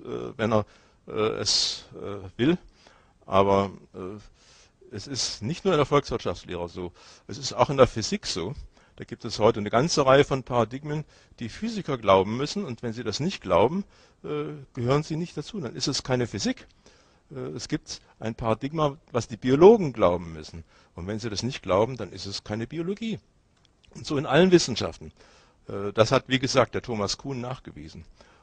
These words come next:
Und in der Volkswirtschaftslehre ist dieser Glauben, äh, dieser Glaubenssatz, äh, ziemlich fatal.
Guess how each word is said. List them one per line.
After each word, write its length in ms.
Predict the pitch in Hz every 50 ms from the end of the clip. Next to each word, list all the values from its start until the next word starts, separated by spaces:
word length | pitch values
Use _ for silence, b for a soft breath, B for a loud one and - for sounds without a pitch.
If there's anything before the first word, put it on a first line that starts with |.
| b
Und 480 | - - 92 87 87 - - - - -
in 100 | - 101
der 100 | 95 92
Volkswirtschaftslehre 1080 | - - 104 131 - - - 135 127 - - 131 117 - - 123 123 120 120 123 127 123 b b b b b b
ist 240 | - 92 90 - -
dieser 280 | 117 123 151 135 120
Glauben, 500 | 113 110 90 85 95 98 107 127 131 120 - - b b b b b b b -
äh, 160 | 113 98 92
dieser 240 | - 104 95 123 107
Glaubenssatz, 880 | - - 80 92 92 98 104 - - 104 98 - - - - - - -
äh, 280 | 101 95 95 92 92 90
ziemlich 400 | - - - 101 101 101 98 -
fatal. 520 | - 117 - - 156 151 147 113 92 90